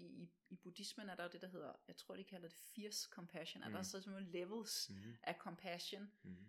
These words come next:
Speaker 1: Øhm, og det, det er jo en vigtig pointe, som, som jeg også, vi har været inde på her, men det er, og du sagde her, stoikerne var f-, vilde, ikke?
Speaker 2: Mm.
Speaker 1: Altså bare være med det, der er. Ja, men de gik jo ikke bare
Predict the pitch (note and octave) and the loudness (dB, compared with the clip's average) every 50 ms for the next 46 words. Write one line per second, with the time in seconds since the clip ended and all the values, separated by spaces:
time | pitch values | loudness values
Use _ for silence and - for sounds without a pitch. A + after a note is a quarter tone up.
0 | A2+ - - F#3 F#3 F#3 F3+ F3 D#3+ D#3+ D#3 D3 C#3+ D3+ D#3 D#3 D#3+ - - _ | -8 -2 2 4 6 6 6 6 6 4 4 2 0 -4 -6 -6 -6 -8 -10 _
1 | _ - F#3 F#3 - F#3+ G#3 G#3 G3+ - - - G#3 G3 E3 E3+ F3 E3+ D3+ E3+ | _ 2 2 4 4 6 4 4 4 0 0 4 4 6 6 6 6 6 4 4
2 | E3 D#3 D3+ D#3 E3 D#3+ E3 F3+ G#3 G#3 - - - - E3 C#3+ C#3+ D#3+ E3+ F3 | 2 0 -2 -4 -4 0 4 4 4 4 4 -4 -2 0 0 0 0 0 0 -2
3 | F3 F3 - - - F3+ F3 F3 - - F3 E3 F3 F#3+ E3+ - - - - - | -2 -2 -4 -6 -6 -4 -6 -6 -6 -6 -6 -4 -2 -2 -2 -2 -4 -6 -8 -8
4 | E3+ E3+ E3+ E3+ E3+ D#3+ G3+ G3+ F3+ F3+ F#3 F#3 F3+ G3 F3+ F3 G3 F#3+ - - | -6 -6 -2 2 2 2 4 2 2 2 2 0 0 -2 -4 -2 0 0 0 0
5 | F3+ F#3 - F3 E3 E3+ F3+ - - - - - - _ _ _ _ _ _ _ | -2 -2 0 0 0 0 0 -2 -8 -16 -20 -20 -20 _ _ _ _ _ _ _
6 | - - F#3 - - G3 - F#3+ F3 F3 - - - - - - - A#3+ G#3 A3 | -4 -4 -4 -2 0 2 4 4 4 4 2 0 0 -2 -2 0 2 2 4 4
7 | - F#3 F#3 F#3 E3+ D3+ E3 E3 E3 E3+ - - - - - D#3+ - - E3+ E3+ | 4 2 2 0 -2 0 0 0 0 0 -2 -4 -12 -12 -12 -12 -8 -4 -2 2
8 | F3+ F#3 F3+ E3+ F3+ G3 G3+ G3+ G3+ G#3 - G#2 G2+ D#3+ F3 - F#3+ F3+ - E3 | 4 6 6 8 8 8 8 8 6 4 2 4 4 4 6 6 4 4 2 2
9 | E3 F#3 F#3+ F3+ E3+ D3+ E3 F3 F#3+ G3 F3+ F#3+ F#3 F3+ E3 B2+ E3+ F#3 F#3 - | 0 0 0 2 2 4 4 4 4 4 4 2 2 2 2 4 2 2 0 -2
10 | - - - - _ _ _ _ - G3 F#3 G3 F#3+ G3+ G3 - - - _ _ | -10 -20 -20 -20 _ _ _ _ -10 -2 2 4 4 4 2 0 -8 -14 _ _
11 | _ _ _ _ _ _ _ _ _ _ - - F#3+ G3 F#3+ F3+ F3+ F3+ E3+ - | _ _ _ _ _ _ _ _ _ _ -4 0 2 4 4 4 4 2 -2 -6
12 | - _ _ _ - G#3+ G3+ - - F#3+ F3+ - F3+ F3 F3 A3 G#3+ - - D#3+ | -10 _ _ _ 0 2 2 2 0 -2 -2 0 2 2 2 2 0 0 0 2
13 | C#3+ D#3 F3+ G#3 | 2 6 6 6